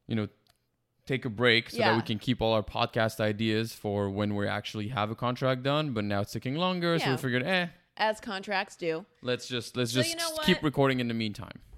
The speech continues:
Speaker 2: Screw it, right? Let's just keep on doing what we're doing,
Speaker 1: So,
Speaker 2: I
Speaker 1: yeah.
Speaker 2: think.
Speaker 1: So we're back, and, um, that's it. It's been what? How long has it been? Like, a
Speaker 2: It's
Speaker 1: month?
Speaker 2: been a minute. It's been
Speaker 1: At
Speaker 2: a month.
Speaker 1: least,
Speaker 2: Yeah,
Speaker 1: at
Speaker 2: I
Speaker 1: least,
Speaker 2: feel like it's
Speaker 1: even more
Speaker 2: definitely
Speaker 1: than
Speaker 2: been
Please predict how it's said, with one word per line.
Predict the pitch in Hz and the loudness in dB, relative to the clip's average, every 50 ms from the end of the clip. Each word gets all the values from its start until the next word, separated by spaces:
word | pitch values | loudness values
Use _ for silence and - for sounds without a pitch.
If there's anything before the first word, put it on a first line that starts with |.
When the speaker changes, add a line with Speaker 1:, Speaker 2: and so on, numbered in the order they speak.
| - - | -20 -20
Speaker 2:
Screw | - - - 208 208 196 | -20 -20 -16 -12 -8 -8
it, | 185 170 - | -8 -8 -6
right? | 180 190 190 190 165 | -4 -4 -4 -4 -4
Let's | 185 202 214 - | -8 -10 -12 -14
just | - 240 - - | -18 -20 -20 -18
keep | - - 233 202 | -18 -16 -12 -10
on | 220 202 190 190 196 | -8 -8 -8 -8 -8
doing | 175 190 185 185 185 185 | -8 -8 -8 -8 -8 -10
what | 185 151 | -10 -8
we're | - 180 180 | -8 -8 -6
doing, | 165 175 175 170 165 151 143 147 147 - _ | -4 -4 -4 -4 -4 -6 -8 -12 -16 -20 _
Speaker 1:
So, | - - - 131 120 113 | -12 -4 -2 0 2 2
Speaker 2:
I | 110 110 113 | 2 2 2
Speaker 1:
yeah. | 120 143 202 185 110 | 4 4 4 2 0
Speaker 2:
think. | 87 - - - - _ _ | -2 -6 -10 -16 -20 _ _
Speaker 1:
So | - - 123 117 | -2 0 0 2
we're | 110 110 | 2 2
back, | 104 98 107 110 131 170 - - | 2 2 4 4 4 2 0 -2
and, | - 131 123 123 123 | -2 -2 0 2 2
um, | 123 120 117 117 117 117 117 117 120 117 - | 2 2 2 2 2 2 0 -2 -4 -8 -10
that's | - 110 - | -14 -8 -6
it. | 160 175 139 | -4 -4 -2
It's | 104 104 | -4 -2
been | 104 117 127 117 | 0 0 2 2
what? | 117 143 107 | 2 0 -2
How | 85 117 135 | -2 -4 -4
long | 175 202 | -2 -2
has | 170 113 | -2 -4
it | 104 101 | -6 -6
been? | - 117 117 95 | -6 -6 -6 -6
Like, | 98 - - | -8 -12 -12
a | - | -10
Speaker 2:
It's | - - | -10 -8
Speaker 1:
month? | 95 - - | -6 -4 -4
Speaker 2:
been | 320 302 | -2 -2
a | 247 | -2
minute. | 214 220 233 269 302 320 - | -2 -2 -2 -2 -4 -6 -8
It's | - 208 - | -12 -14 -4
been | - 226 226 | 0 0 0
Speaker 1:
At | 208 | 2
Speaker 2:
a | 190 | 2
month. | 185 190 - | 2 2 2
Speaker 1:
least, | 220 - - | 2 0 0
Speaker 2:
Yeah, | 170 175 170 156 | 0 2 2 2
Speaker 1:
at | 147 | 4
Speaker 2:
I | 151 | 4
Speaker 1:
least, | 135 127 104 - 196 | 4 4 4 2 0
Speaker 2:
feel | 208 208 | -2 -4
like | 196 180 | -4 -4
it's | - | -4
Speaker 1:
even | 120 | -4
more | 131 117 | 0 2
Speaker 2:
definitely | 202 202 214 220 196 | 4 4 4 2 -2
Speaker 1:
than | 190 | -2
Speaker 2:
been | 190 190 185 | -2 -4 -4